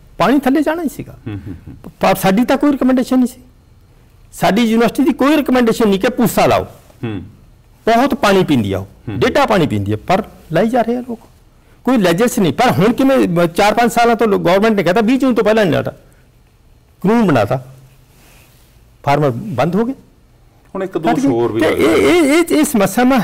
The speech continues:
Speaker 1: ਹੈਗੀਆਂ ਕਿ ਫਾਰਮਰ ਇੱਕ ਹੋਗਾ ਵੀ ਟਿਊਬਵੈੱਲ ਜਿੰਨੇ ਲੋੜ ਆ, ਉਦੋਂ ਜ਼ਿਆਦਾ ਦੇ ਕਨੈਕਸ਼ਨ ਲੈ ਗਿਆ। ਉਹ ਕਿਉਂ ਗਏ? ਲੋਕ, ਕਿਉਂਕਿ ਬਿਜਲੀ ਫ੍ਰੀ ਆ, ਲਾ ਲਓ, ਦੋ ਏਕੜ ਵਾਲਾ ਵੀ ਟਿਊਬਵੈੱਲ ਲਾਈ ਬੈਠਾ, ਇੱਕ ਏਕੜ ਵਾਲਾ ਵੀ ਲਾਈ ਬੈਠਾ, ਪੰਜ ਏਕੜ ਨਾਲ ਤਾਂ ਲਾਉਣੀ।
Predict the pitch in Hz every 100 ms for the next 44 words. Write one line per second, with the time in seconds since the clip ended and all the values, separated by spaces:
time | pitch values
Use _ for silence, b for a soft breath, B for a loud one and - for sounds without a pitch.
0 | 165 185 208 196 320 302 180 160 185 220
1 | 233 B - 247 208 254 254 269 254 B
2 | B B _ 233 262 262 247 247 - -
3 | _ _ - 123 208 240 254 269 254 160
4 | 160 202 240 208 170 165 - - _ _
5 | - 190 170 226 156 107 139 135 151 147
6 | 131 139 143 123 117 - 135 127 127 117
7 | 107 110 170 214 214 214 226 214 208 202
8 | 208 208 175 190 185 147 196 175 151 190
9 | 160 185 185 185 185 185 180 180 170 170
10 | 160 156 139 180 185 202 180 170 165 156
11 | 147 143 156 156 151 156 151 170 226 254